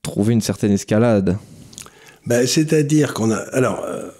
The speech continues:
Speaker 2: j'ai appris récemment qu'en mars-avril, euh, les, les Russes avaient accepté lors de négociations menées, euh, en Turquie,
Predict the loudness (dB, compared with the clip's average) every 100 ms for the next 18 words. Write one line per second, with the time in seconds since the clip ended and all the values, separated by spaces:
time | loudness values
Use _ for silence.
0 | _ -18 -8 -6 -4 -4 -4 -4 -2 -2
1 | -2 -2 -2 -2 -4 -6 -6 -8 -8 -8
2 | -6 -6 -6 -6 -8 -4 -4 -2 -6 -8
3 | -20 -20 -20 -20 _ -8 -6 -6 -8 -8
4 | -8 -10 -10 -10 -6 -2 -2 -4 -12 -10
5 | -8 -6 -4 -4 -2 -2 -2 -2 -4 -4
6 | -4 -4 -4 -4 -2 -4 -8 -8 -8 -8
7 | -6 -6 -4 -6 -6 -6 -6 -4 -6 -8
8 | -10 -10 -10 -10 -4 -4